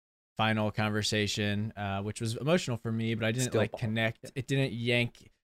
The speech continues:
Speaker 1: didn't chop the right onions for me in that, um, aspect. I find it curious, Zach, that you said it's a movie for young men when I feel like the central relationship is mother-daughter. So I was gonna ask,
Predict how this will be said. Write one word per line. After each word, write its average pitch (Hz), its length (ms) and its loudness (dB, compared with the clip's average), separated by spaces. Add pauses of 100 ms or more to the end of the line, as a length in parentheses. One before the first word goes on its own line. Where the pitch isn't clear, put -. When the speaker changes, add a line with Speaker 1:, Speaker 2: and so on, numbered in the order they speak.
(100)
Speaker 1:
didn't 214 220 4
chop 156 340 8
the 127 200 0
right 127 320 6
onions 110 440 2
for 110 140 -6
me 113 220 0
in 110 120 0
that, 113 240 2 (400)
um, 107 500 -2 (540)
aspect. 113 600 -2 (460)
I 135 80 4
find 190 200 4
it 143 100 0
curious, 185 460 4
Zach, 139 260 2
that 123 80 -4
you 139 100 -2
said 135 360 2 (220)
it's - 140 -4
a 123 60 2
movie 139 300 6
for 143 160 2
young 135 340 4
men 135 280 2
when 120 120 2
I 120 60 4
feel 143 180 4
like 139 140 4
the 127 80 2
central 135 360 4
relationship 123 600 2
is 113 100 2
mother-daughter. 123 720 4
So 131 120 4
I 139 40 8
was 139 120 4
gonna 143 160 4
ask, 143 380 2